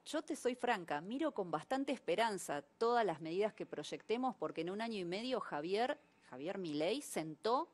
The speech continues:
las bases del discurso económico de este país. No hay sector de la oposición y del oficialismo que no copien de alguna manera lo que él está planteando. Entonces,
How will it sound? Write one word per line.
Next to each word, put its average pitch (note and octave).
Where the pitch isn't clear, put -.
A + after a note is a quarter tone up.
las C#3+
bases F#3
del D3
discurso G3
económico D#3+
de C#3+
este -
país. E3+
No G3+
hay D#3+
sector F3
de D3
la D#3+
oposición E3+
y B3
del A3+
oficialismo F3+
que D#3+
no F3+
copien A3+
de D#3+
alguna G3
manera E3+
lo D3
que -
él D#3
está D3+
planteando. D3
Entonces, G#3+